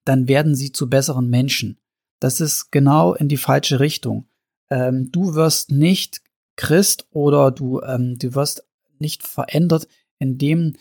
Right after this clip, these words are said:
dir irgendjemand sagt, was du alles nicht mehr darfst. Das ist Religion, das ist Gesetzlichkeit.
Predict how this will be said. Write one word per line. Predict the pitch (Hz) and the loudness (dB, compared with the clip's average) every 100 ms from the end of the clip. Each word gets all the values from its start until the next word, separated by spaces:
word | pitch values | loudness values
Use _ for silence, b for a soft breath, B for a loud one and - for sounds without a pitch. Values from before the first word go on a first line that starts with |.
| b _ _ - | b _ _ -4
dir | 147 | 0
irgendjemand | 143 170 180 143 156 156 135 127 | 4 4 4 2 2 4 2 2
sagt, | 131 147 - - | 0 0 -4 -8
was | 123 139 - | 0 2 2
du | - | -2
alles | - 135 147 - | -2 2 2 2
nicht | 139 - | 0 2
mehr | 127 | 2
darfst. | 127 123 123 117 - - 131 | 2 2 0 0 -6 -10 -8
Das | 139 | -6
ist | 120 - 139 | -6 -4 -2
Religion, | 165 185 - 156 165 170 180 | 2 0 0 0 2 2 -2
das | 151 127 | -4 -6
ist | 135 - | -8 -4
Gesetzlichkeit. | 120 127 - - 160 - - 147 143 156 | -2 0 0 0 -2 -6 -2 2 2 0